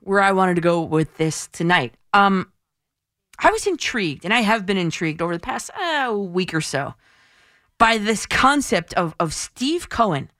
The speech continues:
single-handedly forcing the change of how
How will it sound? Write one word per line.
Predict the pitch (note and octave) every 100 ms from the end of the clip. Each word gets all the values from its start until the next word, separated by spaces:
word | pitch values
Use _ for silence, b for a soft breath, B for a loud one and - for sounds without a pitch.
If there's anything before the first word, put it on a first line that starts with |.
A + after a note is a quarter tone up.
| _ _ _ _
single-handedly | - - - E4+ F#4 F#4+ F#4 F4+ _ - C#4 A#3 D#3 C#3 B2+ _ _ _ _ _ _ _ _ _ _ _ _
forcing | - D4+ D4+ E4+ D#4+
the | B3+
change | - A#3+ G3+ F3+ E3
of | - E3+
how | G3+ F#3+ F3+